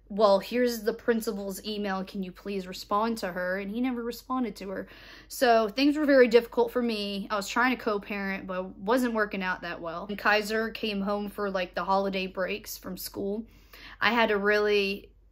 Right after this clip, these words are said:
drill letters into his head, numbers into his head, take out flip cards. I was doing this all by myself.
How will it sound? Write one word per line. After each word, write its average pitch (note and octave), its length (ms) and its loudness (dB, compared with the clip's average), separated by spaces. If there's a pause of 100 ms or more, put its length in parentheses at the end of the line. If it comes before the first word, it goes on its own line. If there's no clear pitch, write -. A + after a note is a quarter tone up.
(140)
drill G3+ 920 2
letters A3+ 480 6
into A#3+ 300 4
his A3+ 140 0
head, G3+ 300 2
numbers G#3+ 440 2
into A3 260 -2
his G3+ 160 -4
head, F#3 400 -2 (300)
take A#3 240 4
out A3 160 6
flip A3+ 360 2
cards. F#3+ 520 2
I G#3+ 100 0
was G#3+ 200 2
doing F#3+ 160 -2
this F3 160 -4
all G#3 140 6
by G3+ 160 4
myself. - 540 -6